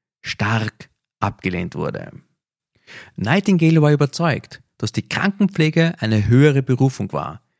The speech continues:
die professionelle Standards und eine gründliche Ausbildung erforderte. Als der Krimkrieg achtzehnhundertdreiundfünfzig ausbrach, sah sie ihre Chance, ihre Ideen in die Praxis umzusetzen.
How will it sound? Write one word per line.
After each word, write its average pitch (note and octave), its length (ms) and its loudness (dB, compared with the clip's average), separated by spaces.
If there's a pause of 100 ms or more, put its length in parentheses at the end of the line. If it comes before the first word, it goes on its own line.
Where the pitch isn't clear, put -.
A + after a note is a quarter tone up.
(320)
die - 80 -4
professionelle D#3 800 -2
Standards F#3+ 580 0
und A2+ 220 -2
eine G2+ 180 2
gründliche D#3 880 2
Ausbildung G#2 680 -2
erforderte. F2 760 -4 (920)
Als - 240 -2
der G2+ 80 -4
Krimkrieg E3 800 0
achtzehnhundertdreiundfünfzig D#3+ 1040 -2
ausbrach, - 720 -2 (140)
sah D3+ 320 0
sie D#3+ 100 -2
ihre C3 220 2
Chance, F3 520 0 (440)
ihre C3+ 180 4
Ideen A#2+ 680 2
in D3 140 -4
die C#3+ 100 2
Praxis - 460 -6
umzusetzen. - 840 -10